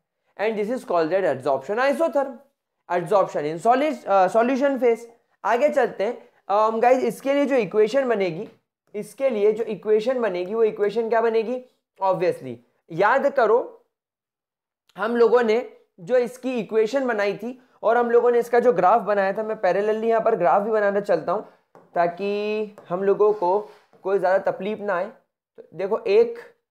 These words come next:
एक्सिस हमने ये बनाया था, एक एक्सिस हमने ये बनाया था, सब याद करेंगे। यहाँ पर हम लोगों ने log X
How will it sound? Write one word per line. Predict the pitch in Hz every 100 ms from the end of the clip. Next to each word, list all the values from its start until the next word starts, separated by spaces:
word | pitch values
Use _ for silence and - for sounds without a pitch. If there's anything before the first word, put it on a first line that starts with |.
| _ _ 165
एक्सिस | 170 175 214
हमने | 220 220
ये | 220
बनाया | 214 208 214
था, | 214 240 - _ _ _ _ _ _ _ _ -
एक | 214 220
एक्सिस | 175 190 208
हमने | 190 202
ये | 185
बनाया | 147 107 73
था, | - - _ _ _ -
सब | 214
याद | 220 214
करेंगे। | 233 226 226 247 262 - _ _ _
यहाँ | 175 202
पर | 220
हम | 240 226
लोगों | 220 226
ने | 220 - - _ _ _ - 170 180 185
log | 185 220 277 220 226 - _ _ _ _ _ -
X | 233 254 254